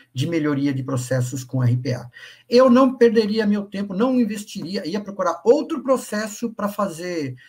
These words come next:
é, outra iniciativa de uso da R P A. Eu, vendo esse processo, ia fazer um trabalho aqui, porque eu ia ganhar três dias com essa automação, e ia fazer um trabalho aqui, porque eu ia recuperar dois milhões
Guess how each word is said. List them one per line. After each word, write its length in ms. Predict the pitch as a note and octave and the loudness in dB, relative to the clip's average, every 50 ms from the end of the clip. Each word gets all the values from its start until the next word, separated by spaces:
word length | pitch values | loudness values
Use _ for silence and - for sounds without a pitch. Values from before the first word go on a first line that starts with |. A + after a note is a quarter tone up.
| _ _ - | _ _ -6
é, 200 | D3 D3+ D3+ - - | -2 -2 -2 0 4
outra 320 | G3+ A#3 C4+ C4 C4 A#3+ | 4 4 6 6 4 4
iniciativa 640 | A#3+ A#3 A#3 A#3 - G3+ G3+ - - G3+ G3+ G3 F#3+ | 6 4 4 2 -2 -6 -6 -4 -4 -4 -4 -4 -6
de 120 | - F3+ F#3+ | -12 -14 -14
uso 200 | F#3 E3+ F#3+ F3+ | -14 -14 -8 -6
da 100 | - E3+ | -4 -4
R 100 | F#3 G3+ | -4 -4
P 140 | - F#3 | -4 -2
A. 180 | D3+ A#2+ B2 - - - - _ _ _ | -2 -2 -2 -4 -10 -20 -20 _ _ _
Eu, 340 | F3 F#3+ A3 A#3 A3+ G#3 - C3+ | 0 4 4 4 4 2 0 -4
vendo 420 | B2+ D3 F3 G#3 G#3+ G#3 G3+ G3+ | -4 -2 0 2 4 4 2 2
esse 220 | G3+ G3+ - - | 0 -2 -4 -10
processo, 580 | - F3 E3+ - - - F#3 F#3 - - - G3 | -12 -10 -10 -8 -4 -4 -4 -4 -4 -8 -12 -12
ia 220 | F#3+ F#3+ G3 F3+ | -8 -8 -8 -8
fazer 460 | - - F3 D3+ C3+ D3 F#3 F#3 - _ | -8 -8 -8 -8 -8 -8 -8 -10 -8 _
um 160 | - A#3 C#4 C#4 | 0 2 2 2
trabalho 560 | C4+ G#3+ F#3+ D3+ D3 E3+ F3+ F3+ F3+ F3+ - - | 2 0 0 0 0 0 0 0 -2 -6 -6 -2
aqui, 560 | A3+ B3 A#3+ - - - G#3 B3+ C#4 C#4 - _ _ _ _ _ _ _ _ _ _ _ _ | -2 -2 -2 -2 0 4 4 4 4 0 -6 _ _ _ _ _ _ _ _ _ _ _ _
porque 300 | - D#3+ C#3 B2+ - D#3+ | -8 -8 -8 -6 -4 -4
eu 60 | D#3+ | -2
ia 140 | E3 E3 E3+ | 0 0 0
ganhar 360 | D3+ D3 E3 F3 E3 - - _ _ | 0 0 -2 -4 -6 -8 -12 _ _
três 440 | - A#3+ A#3+ C4+ D4+ D#4 D4+ A3 - | 2 4 4 4 4 4 2 2 0
dias 420 | D3 C#3+ D#3+ G3 G#3 G#3+ G#3 G3+ - | -2 -4 -2 0 0 0 0 -2 -4
com 160 | - E3+ E3 | -6 -4 -4
essa 240 | G3 A#3 A3+ - A3+ | -2 -2 -2 -2 -4
automação, 680 | A3 - - G#3 G3+ F#3+ - - - E3+ E3 G3+ A#3+ B3 - - - - - - - | -4 -2 -2 -2 0 -2 -2 -6 -8 -6 -4 -4 -6 -6 -8 -12 -20 -20 -18 -6 -2
e 100 | G3+ G#3 | 2 2
ia 120 | A#3 A#3 | 2 2
fazer 240 | A3+ A3 G#3 - G#3 | 2 -2 -4 -2 -2
um 140 | A3 G#3+ G3+ | -4 -2 2
trabalho 400 | G#3+ G#3 G3 G3 G3+ G3+ G3+ G#3 | 2 2 4 4 4 4 4 4
aqui, 300 | G3 G#3 - A3 B3 B3+ | 2 2 4 4 4 4
porque 300 | - A#3+ A#3 - - A3+ | 4 0 -2 0 0 0
eu 120 | G3+ G3+ | 0 2
ia 160 | G3+ A3 G#3+ | 2 2 0
recuperar 840 | F#3 - - G#3 C4 C4+ C4+ B3+ - - A3+ F3+ D#3 E3 F#3+ G3 - _ _ _ | -2 0 2 2 2 2 0 -6 -6 -4 -2 0 0 0 -2 -4 -8 _ _ _
dois 480 | - C3 B2 A#2+ F#3 A3+ C4+ C4+ A#3+ G#3 | -10 -6 -2 2 4 4 4 4 2 2
milhões 840 | G#3 B3+ C4 G#3+ D#3+ E3 E3 F3+ G3+ A3 - - - - - - | 2 2 2 2 0 0 -2 -2 -2 -4 -4 -8 -14 -16 -18 -20